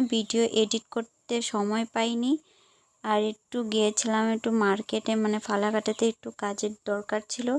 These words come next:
তাই ওখানটাতে গিয়েছিলাম। আর সেইখানটাতে এই যে পাশে একটা মন্দির ছিল,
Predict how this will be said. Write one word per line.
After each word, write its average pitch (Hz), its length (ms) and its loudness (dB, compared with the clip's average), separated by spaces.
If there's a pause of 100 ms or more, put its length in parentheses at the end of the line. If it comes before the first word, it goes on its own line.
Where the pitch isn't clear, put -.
(180)
তাই 214 240 -4
ওখানটাতে 214 640 -4
গিয়েছিলাম। 233 520 2 (600)
আর 220 180 -2
সেইখানটাতে 233 760 -2 (120)
এই 233 120 0
যে 233 200 0
পাশে 214 340 -2
একটা 226 220 -6
মন্দির 220 500 -2
ছিল, 233 200 -4